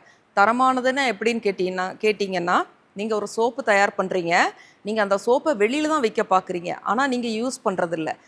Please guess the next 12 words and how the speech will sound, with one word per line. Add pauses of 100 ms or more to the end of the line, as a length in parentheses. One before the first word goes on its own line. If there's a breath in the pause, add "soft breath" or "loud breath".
(200 soft breath)
நீங்க
ஏன்
யூஸ்
பண்றதில்லன்னா, (120)
உங்களுக்கு
அதுல
என்ன
போட்டிருக்கீங்கன்ற
விஷயம்
உங்களுக்கு
தெரியும்
இல்லையா?